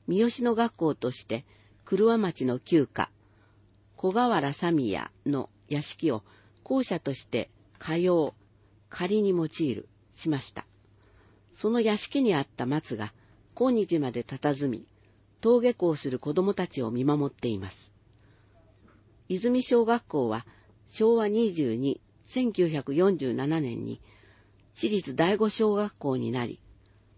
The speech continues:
昭和三十五、千九百六十年、公募により、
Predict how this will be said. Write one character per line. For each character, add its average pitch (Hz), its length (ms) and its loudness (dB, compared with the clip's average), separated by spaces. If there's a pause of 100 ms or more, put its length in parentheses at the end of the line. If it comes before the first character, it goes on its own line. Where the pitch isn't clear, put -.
(440)
昭 214 320 2
和 208 120 0
三 220 340 0
十 117 240 -4
五、 117 260 -4 (380)
千 247 240 0
九 180 180 4
百 143 240 -4
六 123 240 0
十 147 220 0
年、 104 240 -8 (680)
公 214 220 6
募 190 160 4
に 180 120 4
よ 165 120 4
り、 156 160 -2